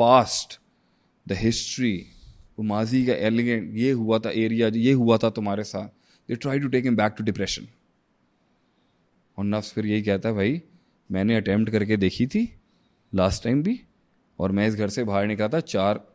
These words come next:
चार कदम चलने के बाद जो है ना, सिर्फ लवामा और अम-, अम-, मुतमइन्ना तक पहुंचने तक चार, चार रूम्स के आगे मेरे पे अटैक हो गया था पैनिक का।"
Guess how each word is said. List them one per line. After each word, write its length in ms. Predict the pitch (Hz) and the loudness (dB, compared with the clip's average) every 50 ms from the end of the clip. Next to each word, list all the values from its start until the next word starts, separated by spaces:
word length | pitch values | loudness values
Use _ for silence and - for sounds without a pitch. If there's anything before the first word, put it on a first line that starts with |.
| _ _ | _ _
चार 280 | - - 98 92 104 104 | 0 2 2 4 2 2
कदम 260 | - 104 104 110 113 | 0 -2 -2 -2 -2
चलने 300 | - 98 92 98 104 104 | -2 -2 -2 -2 -2 -2
के 120 | 95 107 | -2 -2
बाद 280 | 98 95 90 92 98 110 | -2 0 0 -2 -2 -4
जो 140 | 110 107 98 | -6 -4 -4
है 80 | 95 | -2
ना, 240 | 107 170 233 - - _ _ _ _ _ _ _ _ _ _ _ _ _ | -2 -4 -4 -6 -12 _ _ _ _ _ _ _ _ _ _ _ _ _
सिर्फ 520 | - - - 123 127 151 151 - 87 - - | -14 -2 2 4 4 4 2 0 -12 -12 -8
लवामा 640 | - 104 104 110 104 101 107 107 107 110 117 139 165 | -4 0 0 0 0 2 2 4 4 6 4 4 4
और 380 | 165 - - 113 120 120 - - | 2 2 2 2 2 2 0 -4
अम-, 180 | 113 110 113 113 | -4 -2 -2 -4
अम-, 220 | 107 - - 104 | -4 -4 -4 -4
मुतमइन्ना 520 | 107 107 107 107 107 117 117 117 120 123 120 | -2 -2 -2 -2 0 0 2 2 2 2 2
तक 100 | 131 127 | 0 -2
पहुंचने 400 | 123 - 101 101 101 - 120 113 | -2 -2 -4 -4 -4 -6 -4 -2
तक 160 | 147 185 175 | -2 -4 -4
चार, 380 | - - 110 104 110 113 110 - - _ _ | 0 0 2 4 4 2 0 -4 -12 _ _
चार 340 | - 127 110 110 120 131 139 | 4 8 8 8 8 8 4
रूम्स 340 | 131 127 127 127 131 127 - | 2 2 4 4 2 0 0
के 120 | - 131 | -2 -2
आगे 300 | 120 101 101 104 117 123 | 0 0 0 -2 -2 -2
मेरे 180 | 123 113 107 110 | -2 -2 -2 -2
पे 100 | 110 131 | -2 -4
अटैक 420 | - - 117 107 110 104 104 110 | -6 -6 -4 0 2 2 2 2
हो 140 | - 110 98 | 2 -2 -2
गया 180 | 92 101 101 | -2 -2 -2
था 100 | 101 180 | -2 -2
पैनिक 380 | 185 - - 92 92 92 95 95 | -4 -2 -2 -2 -2 -2 -4 -6
का।" 280 | - - - - - | -8 -16 -20 -20 -20